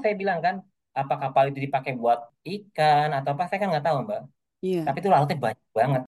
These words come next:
Speaker 1: Saya kemakan, Mbak, satu.
Speaker 2: Petugasnya itu jadi di, selalu didampingi pawang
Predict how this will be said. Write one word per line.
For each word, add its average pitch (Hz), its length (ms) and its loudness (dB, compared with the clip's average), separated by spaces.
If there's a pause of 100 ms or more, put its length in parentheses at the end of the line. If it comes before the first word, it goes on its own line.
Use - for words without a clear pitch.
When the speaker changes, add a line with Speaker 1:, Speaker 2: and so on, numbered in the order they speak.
Speaker 1:
Saya 285 180 -2
kemakan, 311 400 4
Mbak, 247 140 4
satu. 123 200 4 (120)
Speaker 2:
Petugasnya 247 640 -2
itu 247 240 -6
jadi 254 240 0
di, 247 160 -6
selalu 247 420 4
didampingi 220 460 2
pawang 247 420 0